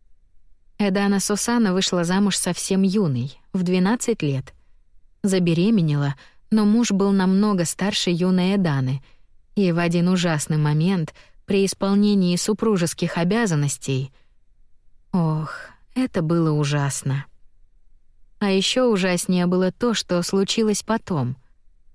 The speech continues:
Семья покойного отказалась признавать юную вдову, мол, она невесть от кого ребенка прижила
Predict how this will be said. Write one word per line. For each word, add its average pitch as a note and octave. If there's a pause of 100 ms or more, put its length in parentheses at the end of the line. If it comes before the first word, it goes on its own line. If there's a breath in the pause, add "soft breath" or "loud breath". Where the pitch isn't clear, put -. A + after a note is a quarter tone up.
(360)
Семья F3+
покойного F#3
отказалась F#3+
признавать E3
юную E3
вдову, D3+ (420 soft breath)
мол, B3 (180)
она A#3+
невесть A#3+
от G#3+
кого A#3
ребенка E3
прижила F#3+